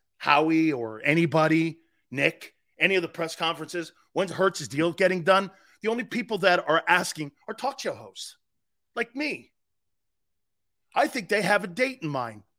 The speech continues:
maybe in summertime. They'll start and they'll finish. I think they've already got the number down. I think it's the framework. Okay? But the strategy at ten and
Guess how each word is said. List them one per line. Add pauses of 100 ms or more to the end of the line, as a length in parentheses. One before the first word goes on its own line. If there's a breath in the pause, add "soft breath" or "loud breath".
(160)
maybe
in
summertime. (1700)
They'll
start (280)
and
they'll
finish. (380 soft breath)
I
think
they've
already
got
the
number
down. (480)
I
think
it's
the
framework. (1900)
Okay? (2000)
But
the
strategy
at
ten
and